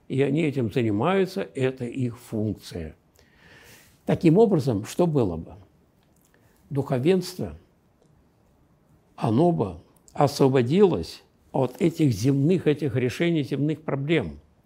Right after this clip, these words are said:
и занимались бы действительно бы чем? Самым главным —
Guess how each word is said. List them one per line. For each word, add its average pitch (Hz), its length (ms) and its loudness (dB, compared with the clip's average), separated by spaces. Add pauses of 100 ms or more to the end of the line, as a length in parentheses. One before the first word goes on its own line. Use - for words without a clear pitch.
(540)
и 165 100 0
занимались 151 640 4
бы 135 160 -4
действительно 175 760 -2
бы 165 120 -2
чем? 110 300 -4
Самым 196 800 2
главным — 131 720 2